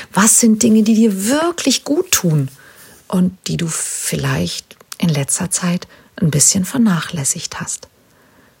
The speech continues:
Und setze mindestens eine davon für diese Woche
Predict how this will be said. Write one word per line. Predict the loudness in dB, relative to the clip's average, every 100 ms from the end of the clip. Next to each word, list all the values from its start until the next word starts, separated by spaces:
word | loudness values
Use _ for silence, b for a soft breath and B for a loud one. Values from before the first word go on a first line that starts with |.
| b
Und | -4 0
setze | 2 2 0 0 -2 -6 _
mindestens | 4 6 6 6 4 4 2 0 -2 _
eine | 0 4 4 4
davon | 0 -2 -2 -2 -2 b b -12
für | -8 -8
diese | 0 2 4 4
Woche | 2 2 0 -2